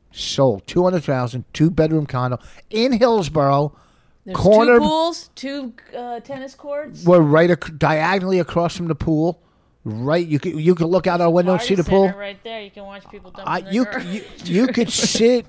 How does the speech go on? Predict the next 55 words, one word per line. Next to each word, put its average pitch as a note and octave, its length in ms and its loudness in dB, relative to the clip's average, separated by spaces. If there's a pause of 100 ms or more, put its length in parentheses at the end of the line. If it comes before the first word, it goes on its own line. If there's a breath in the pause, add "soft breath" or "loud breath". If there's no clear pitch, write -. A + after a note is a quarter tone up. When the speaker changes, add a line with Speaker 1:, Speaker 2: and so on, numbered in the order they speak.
(100)
Speaker 1:
and D#3 380 -4
watch E3+ 520 0
hot C#3+ 360 -4
chicks - 320 -4
at C#3 120 -2
the C3 80 -4
pool. A2 380 -2 (520 soft breath)
How C3 100 -6
about C#3 160 -2
that A#2 160 -10
girl, B2 200 -4
that A#2 220 -6
lady B2 240 0
that G#2 160 -8
snitched - 560 -4
on A#2 140 -2
the G#2+ 60 -6
kids B2 300 -4
yesterday? G2 300 -8
Tell B2+ 200 -6
them B2+ 140 -2
about G#2+ 300 -4
her. A#2 420 -2
Speaker 2:
Okay. E3 460 -20 (720)
Listen F3 180 -16
Speaker 1:
Tell C3+ 120 2
them C#3 160 2
Speaker 2:
up. C3+ 60 4
Speaker 1:
about B2+ 200 0
this. D3 220 0
Speaker 2:
Listen G2+ 100 -8
up. D#3+ 240 -8 (300)
Speaker 1:
And B2+ 100 -6
she's E3+ 180 0
Speaker 2:
Okay? G3 80 -2
Speaker 1:
fat. G#3+ 220 4
It's C3 160 -2
always G#3+ 200 4
the - 60 0
fat E3 280 -2
ones. G#2+ 280 -4
Speaker 2:
You're F#3+ 80 -12
jogging G3+ 680 -8
or F#3+ 240 -10
what, F#3+ 460 -8
you G3 180 -10
know, F3 400 -16
on F#3 220 -18
the F#3 80 -16
train. F#3+ 420 -14
Get F#3 200 -14
to G3 60 -18
the F#3+ 80 -10
quiet F3 400 -16
car. D3+ 320 -18